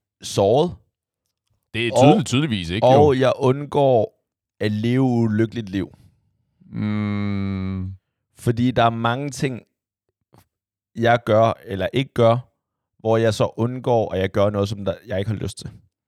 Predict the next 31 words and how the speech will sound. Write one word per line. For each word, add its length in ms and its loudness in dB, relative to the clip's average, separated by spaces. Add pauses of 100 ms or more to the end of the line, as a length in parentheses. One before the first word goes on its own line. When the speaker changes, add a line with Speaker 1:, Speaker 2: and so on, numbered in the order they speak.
(400)
Speaker 1:
For 100 -8
eksempel 360 -4
det 80 -4
der 140 2
med, 360 2
det 180 -2
der 80 4
med, 160 -2
at 120 0
man 320 -2 (160)
beder 160 0
venner 360 0
om 440 -2
at, 140 -2 (920)
at 100 -2 (280)
følge 360 -2
vedkommende 380 -2
til 120 -8
lufthavnen. 560 -6 (400)
Den 140 -4
slags 260 -8
ting, 180 -10
ikke? 120 -8 (680)
Eller 380 0 (100)
venner, 480 0
som 300 0
der 280 2
beder 400 0 (280)
en 220 -6
om 260 -4
at, 120 -4